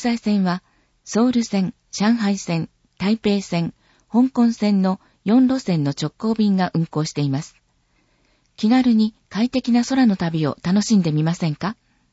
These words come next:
写真が四枚あります。香港、コピーライト、香港政府観光局。写真の説明。港に沿って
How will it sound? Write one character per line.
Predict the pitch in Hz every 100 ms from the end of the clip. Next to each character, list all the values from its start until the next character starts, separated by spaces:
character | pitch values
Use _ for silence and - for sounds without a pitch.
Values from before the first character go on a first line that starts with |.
| _ _ _ _ _ _ _ _ _ _ _ _ _ _ _ _ _ _
写 | - 233
真 | - 285
が | 277
四 | 262 262
枚 | 208 175
あ | 147
り | 147
ま | 139
す。 | 170 - _ _ _ _ _ _ _ _ _ _ _ _ _
香 | 254 269
港、 | 220 165 143 - _ _ _ _ _ -
コ | 202
ピ | 254 240
ー |
ラ | 214
イ | 185
ト、 | 139 131 _ _ _ _ -
香 | 269
港 | - 262
政 | 247 - 226 214
府 | 202
観 | 196 208
光 | - 196
局。 | - 139 127 - _ _ _ _ _ _ _ _ _ _ _
写 | - 170
真 | 226
の | 220
説 | 208 185 160
明。 | 156 143 - _ _ _ _ _ _ _ _ _ _ _ _
港 | 185 262 269 262
に | 247
沿 | 240
っ | 233
て | - 147